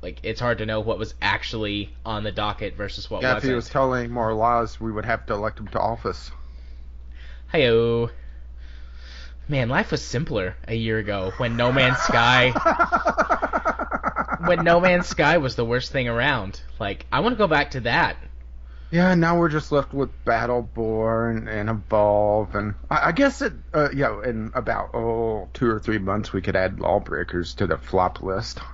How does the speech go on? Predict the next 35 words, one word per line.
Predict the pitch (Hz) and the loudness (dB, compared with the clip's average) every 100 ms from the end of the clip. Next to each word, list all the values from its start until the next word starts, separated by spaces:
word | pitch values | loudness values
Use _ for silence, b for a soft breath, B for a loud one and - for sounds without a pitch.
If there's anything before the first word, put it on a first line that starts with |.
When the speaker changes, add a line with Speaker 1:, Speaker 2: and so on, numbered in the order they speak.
| B B - - - | B B -12 -12 -8
Speaker 1:
Yeah. | 117 110 113 - - - B B - | -4 -2 -4 -10 -14 -14 B B -4
Speaker 2:
Because, | 123 117 | 2 4
uh, | 143 131 110 | 6 6 4
Speaker 1:
Um, | 127 | 2
Speaker 2:
that, | 139 151 | 0 0
that | 147 175 151 | 0 -2 -2
launched | 117 120 - | -6 -6 -4
outside | 123 110 - 120 113 101 | -2 -2 -2 0 0 -2
the | 101 98 - | -8 -10 -12
Steam | - - 113 110 | -12 -8 -8 -6
Top | - 107 - | -2 -2 -2
one | 107 | -6
hundred | 101 101 95 117 143 - - - - - - b b - | -4 -4 -4 -4 -6 -12 -14 -14 -12 -12 -12 b b -6
and | 101 101 | -4 -2
has | 113 104 104 101 101 92 - - - - - - - - - - | -2 -2 -2 -4 -6 -8 -10 -10 -10 -10 -10 -12 -12 -12 -12 -6
about | - - 101 90 | -6 -2 0 0
a | 92 | 0
thousand | 104 92 101 | -2 -2 -4
players, | 92 98 92 110 120 - - | -6 -6 -4 -4 -6 -10 -10
give | - 90 | -4 -2
or | 87 | 0
take, | 92 92 - - - B B B B B | 0 -2 -2 -12 -16 B B B B B
which | 143 139 147 | 0 0 0
is | 139 101 | 0 2
a | 127 117 | 2 2
little | 123 117 | 2 -2
disappointing | 104 101 104 107 110 113 | -4 -8 -4 -2 0 0
because | 113 98 | 0 0
it | - | -2
seemed | - 127 143 | -4 0 2
like | 110 95 | 2 0
it, | 92 | -2
you | 98 | -4
know, | |
it | 95 | -2